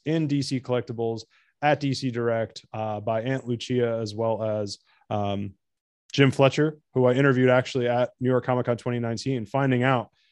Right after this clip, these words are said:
for the first time <laughs> on the floor of con at D C, Harley Quinn's, uh, you know, Birds of Prey outfit is, is right behind him. And all I can think about is, "Wait, wait,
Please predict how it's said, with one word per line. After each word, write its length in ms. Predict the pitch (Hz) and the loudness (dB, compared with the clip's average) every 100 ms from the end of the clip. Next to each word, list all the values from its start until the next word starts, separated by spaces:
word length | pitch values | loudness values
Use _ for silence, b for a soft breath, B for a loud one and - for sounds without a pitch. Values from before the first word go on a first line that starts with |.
| _ | _
for 80 | 127 | -2
the 100 | 120 | 0
first 320 | - 131 127 | 2 0 2
time 380 | 131 123 120 117 B B | 0 0 0 -4 B B
<laughs> 220 | B B 165 | B B 2
on 220 | 175 180 | 6 6
the 80 | 160 | 6
floor 360 | 160 175 170 147 | 6 10 10 10
of 120 | 117 | 6
con 460 | 151 143 131 113 - _ _ - | 4 6 6 2 -6 _ _ 0
at 180 | 147 151 | 2 4
D 140 | 151 139 | 2 2
C, 260 | 156 143 | 4 4
Harley 320 | 123 143 147 131 | 6 6 4 2
Quinn's, 580 | 147 143 135 127 104 123 | 2 2 2 0 -4 -2
uh, 460 | 123 117 110 104 95 | 2 2 2 -2 -2
you 60 | 127 | 0
know, 100 | 107 | 4
Birds 260 | 143 135 | 4 4
of 80 | 127 | 4
Prey 220 | - 139 131 | 4 4 6
outfit 400 | 127 - 127 120 | 4 2 -2 -2
is, 120 | 117 | -2
is 160 | 117 110 | -2 4
right 180 | 131 131 | 4 4
behind 380 | 120 131 127 | 2 4 4
him. 300 | 117 113 107 - _ _ | 2 0 -2 -10 _ _
And 80 | 123 | -2
all 120 | 127 135 | 6 6
I 80 | 139 | 6
can 160 | 131 | 4
think 180 | 135 127 | 4 4
about 260 | 123 123 120 | 6 6 4
is, 140 | 107 | 2
"Wait, 180 | 131 127 | 2 4
wait, 200 | 113 | 2